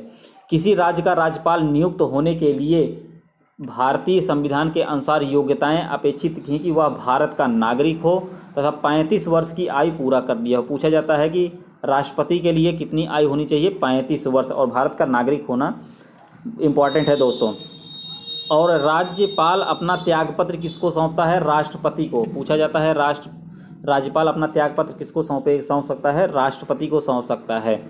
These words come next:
राज्यपाल से दोस्तों यह क्वेश्चन जितने हैं सब पूछे गए हैं, बहुत महत्वपूर्ण हैं। जो भी भाई बहनें चैनल पर नए हैं, चैनल को सब्सक्राइब, लाइक, ज़्यादा से ज़्यादा शेयर करें,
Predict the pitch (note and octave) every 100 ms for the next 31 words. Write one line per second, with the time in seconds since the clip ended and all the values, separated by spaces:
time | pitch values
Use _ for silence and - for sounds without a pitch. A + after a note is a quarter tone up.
0 | - - - - - C#3 D3 D3 F3 F3
1 | F3+ F3 F#3+ F3+ F3+ F3 E3+ D3 F3+ F3
2 | E3 F3+ E3+ F#3+ - F3 E3 F3+ F3 F3+
3 | F3+ C#3+ D#3 D3+ D3+ E3 E3 F3 G#3+ -
4 | - - - C3+ E3 F3+ G3 D#3 D#3+ D#3
5 | D#3 D#3+ D3 D#3 D3+ D3 D#3+ D#3 C#3 D3
6 | D3 C3 C#3+ C3+ D#3 C#3 C3 D#3 D3+ C3
7 | C3 C#3 C#3+ D3 C#3+ C#3 C#3 C#3 D3+ F#3